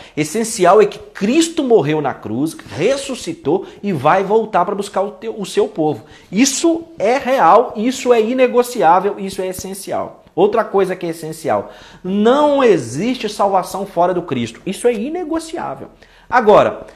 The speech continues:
as diferentes linhas de interpretação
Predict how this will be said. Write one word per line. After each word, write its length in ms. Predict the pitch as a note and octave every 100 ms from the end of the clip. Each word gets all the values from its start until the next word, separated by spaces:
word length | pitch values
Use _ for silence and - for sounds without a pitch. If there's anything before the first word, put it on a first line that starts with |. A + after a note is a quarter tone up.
| - _
as 240 | - G#3 F3+
diferentes 640 | C4 C#4+ A#3 A3+ D#4+ D#4+
linhas 500 | G#3 F3 A#3+ C#4+ G3+
de 80 | F#3+
interpretação 880 | G3+ F#3 F3+ E3 C#3 D#3+ D#3 C#3+